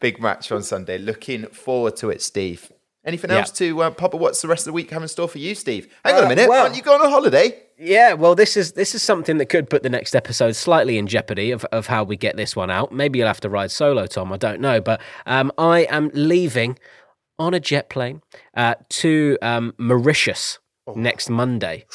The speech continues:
Speaker 2: um, on the twenty-eighth. Um, going there with my, uh, other half, uh, to get some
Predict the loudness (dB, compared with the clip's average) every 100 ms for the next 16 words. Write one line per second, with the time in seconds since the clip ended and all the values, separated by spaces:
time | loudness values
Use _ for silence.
0 | -10 -6 -4 -2 -4 -6 -8 -10 -8 -4
1 | -2 -2 -4 -20 -20 -20 -20 _ -4 -4
2 | -4 -2 -2 0 0 0 -2 -2 -2 0
3 | -2 -2 -4 -8 _ -8 -6 -6 -6 -4
4 | 2 4 4 -2 -18 -20 _ -10 -6 -4
5 | -4 -8 -12 -10 -2 -2 -2